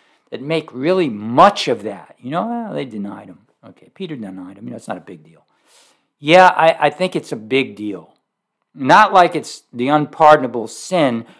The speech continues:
I think it was meant to do something in them that is meant to be done in anyone who would be a leader.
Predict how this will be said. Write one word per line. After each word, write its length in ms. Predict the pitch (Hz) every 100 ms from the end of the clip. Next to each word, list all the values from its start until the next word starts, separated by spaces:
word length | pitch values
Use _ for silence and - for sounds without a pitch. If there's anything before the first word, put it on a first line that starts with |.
| _
I 100 | 127
think 460 | - - 233 240 226
it 220 | 170 165
was 200 | 151 131
meant 460 | 139 147 147 - _ _ _ _ _ _
to 120 | - 113
do 220 | 131 147
something 520 | - 151 135 123 107
in 420 | 113 131 147 135
them 280 | 104 95 92
that 140 | 104
is 120 | 101 110
meant 300 | 117 127 131
to 120 | 101
be 120 | 107
done 380 | 98 110 107 107 _ _ -
in 140 | 110
anyone 400 | 113 123 127 110
who 140 | 113
would 140 | 104 95
be 120 | 98
a 80 | 82
leader. 540 | 85 92 80 71 _